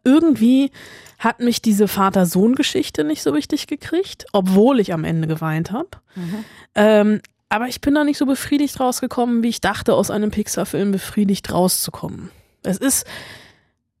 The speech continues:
Speaker 1: alles, also diese Nerd-Welt war mir teilweise so ein bisschen fremd, weil ich spiele halt,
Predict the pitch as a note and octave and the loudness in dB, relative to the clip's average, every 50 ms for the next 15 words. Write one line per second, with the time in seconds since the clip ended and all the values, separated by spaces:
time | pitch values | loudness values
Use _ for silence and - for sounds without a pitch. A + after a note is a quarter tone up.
0 | _ _ _ _ _ _ _ _ _ _ _ _ _ _ F#3+ G#3+ A#3+ B3+ B3+ B3+ | _ _ _ _ _ _ _ _ _ _ _ _ _ _ 0 2 2 2 0 0
1 | - - - - A3 G#3+ A3 G#3+ G#3+ F#3+ A3 A3 G#3 G3+ G3+ F#3+ F#3+ F#3 F#3 F3+ | -2 -6 -2 0 2 2 2 0 -2 0 2 4 6 8 8 8 8 8 8 8
2 | F3+ G3+ C4+ D#4 - - B3 B3 B3+ C4+ D4+ F4+ G4 - - - - - - - | 6 6 4 2 0 -2 -2 -2 0 0 -2 -2 -4 -6 -8 -14 -16 -18 -20 -20
3 | _ _ _ _ - - G#3 G3 G3 G3 A3 B3 C4 C#4 C#4+ C#4 C4+ - - B3+ | _ _ _ _ -4 -2 0 2 2 2 4 4 4 4 4 2 0 0 -2 0
4 | B3+ C4 C4 B3 B3+ B3 B3 B3 A#3 A#3+ B3 B3 A3+ A3 A3+ A3+ A3 G#3+ G#3+ A3 | 2 2 2 2 2 2 4 2 4 4 4 4 6 6 6 8 8 6 6 4
5 | - - - A3+ G#3 G3+ - - - G#3 A3+ C#4+ F4+ - - G#3+ G#3 - - - | 2 0 -2 -2 -2 -2 -2 -2 -2 -2 -2 -2 -4 -2 0 0 2 2 0 -2
6 | - - - - A#3 A#3+ B3+ B3+ B3 B3 B3+ B3 C4 B3+ - - - - | -2 -6 -4 -2 0 0 0 0 0 0 0 0 0 -2 -6 -12 -14 -12